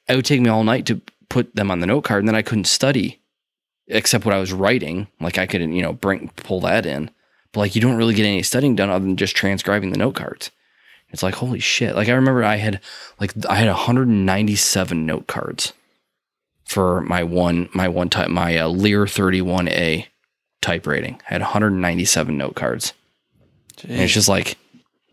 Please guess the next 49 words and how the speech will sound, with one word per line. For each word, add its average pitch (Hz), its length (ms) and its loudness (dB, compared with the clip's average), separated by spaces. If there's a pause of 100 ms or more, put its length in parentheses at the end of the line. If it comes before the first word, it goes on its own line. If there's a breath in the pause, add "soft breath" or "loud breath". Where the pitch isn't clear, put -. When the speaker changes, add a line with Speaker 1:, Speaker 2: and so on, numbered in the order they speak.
(1400)
Speaker 1:
I - 80 -6
think 147 180 2
I 104 40 2
still - 180 -4
have 95 240 -2
'em - 80 -8
probably, - 720 -6
but - 240 -8 (340)
it's 113 160 0
just 120 160 2
crazy 131 360 0
you 85 100 -2
get 85 80 -2
into 76 140 -4
some - 160 -4
of 98 40 -6
these 95 160 -6
accelerated - 480 -4
programs. 71 480 -4
How 87 180 0
do 95 100 0
you, 101 160 0
how 104 340 0
do 101 80 -2
you, 101 400 -2 (260 loud breath)
how 117 220 2
do 139 60 2
you 143 120 4
learn 110 640 2 (420 soft breath)
you 113 200 4
know 135 160 6
how 110 140 2
you 95 220 2
learn, 95 220 -2
hopefully, 92 460 -2
by 90 180 2
the 85 120 -4
time 90 260 -2
you're 82 160 -2
taking - 420 -4
a 85 40 -8
type 87 300 -4
ride 90 380 -2 (320 loud breath)
or 90 80 0
going 87 300 0
to 90 100 -2
an 85 60 0
accelerated 78 580 0
course. - 420 -2